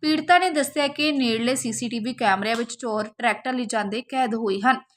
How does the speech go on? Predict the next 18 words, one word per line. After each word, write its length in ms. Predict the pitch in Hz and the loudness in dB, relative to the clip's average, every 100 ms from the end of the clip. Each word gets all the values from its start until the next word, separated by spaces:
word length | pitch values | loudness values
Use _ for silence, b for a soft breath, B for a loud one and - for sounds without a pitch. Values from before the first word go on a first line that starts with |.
| b b | b b
ਅਤੇ 240 | 311 302 359 | 0 2 4
ਦੇਖਣ 400 | 320 320 359 339 | 4 4 4 4
ਤੋਂ 160 | 359 | 4
ਲੱਗਦਾ 360 | 320 254 220 233 | 4 4 6 4
ਹੈ 120 | 226 | 4
ਕਿ 140 | 220 | 2
ਇਹ 220 | 269 240 247 | -4 -4 -4
ਕਿਸੇ 260 | 240 254 | -6 -6
ਵੱਡੇ 320 | 226 220 208 | -4 -4 -4
ਗਿਰੋਹ 320 | 214 220 208 220 | -4 -2 -2 -2
ਦੀ 100 | 220 | -6
ਕਰਤੂਤ 500 | 240 226 240 202 208 | -8 -10 -8 -8 -4
ਹੈ 220 | 220 254 | -2 -2
ਜੋ 220 | 254 254 226 | -2 -6 -2
ਇਲਾਕੇ 380 | 226 202 254 | 0 0 -2
ਵਿੱਚ 160 | 254 254 | -6 -6
ਸਰਗਰਮ 520 | - 254 220 214 190 | -6 -4 -2 -2 -2
ਹੈ। 140 | 202 | -2